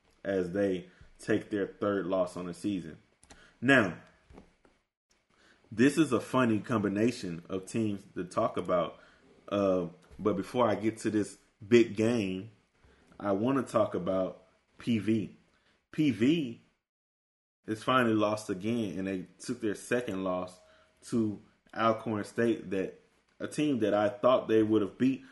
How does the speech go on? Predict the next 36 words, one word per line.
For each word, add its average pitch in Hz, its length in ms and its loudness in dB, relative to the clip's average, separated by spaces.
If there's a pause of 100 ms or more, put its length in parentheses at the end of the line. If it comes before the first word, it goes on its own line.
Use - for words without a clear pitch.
(140)
But 101 320 0 (200)
remember 110 260 0
I 107 140 4
said 120 420 -2 (320)
this 113 180 0
was 131 140 0
gonna 123 220 0
be 120 120 2
one 120 200 0
of 120 80 2
those 120 200 2
games 110 640 -2
that 101 420 -2 (160)
you 98 120 -8
have 104 180 0
to 110 60 -10
kinda 113 280 -6
look 139 260 2
at 104 320 -2 (380)
and 95 200 -8
say, 101 440 -2 (400)
"Can 131 260 -2
P 127 220 -4
V 117 420 -4
beat 104 220 -8
this 101 260 -6
team?" 123 440 -4 (600)
Alcorn 117 440 0
State 131 420 -2 (240)
moved 110 360 0
on 110 180 0
to 107 80 0
be 107 160 -2
six 113 320 -4
and 104 120 -6
four. 131 520 2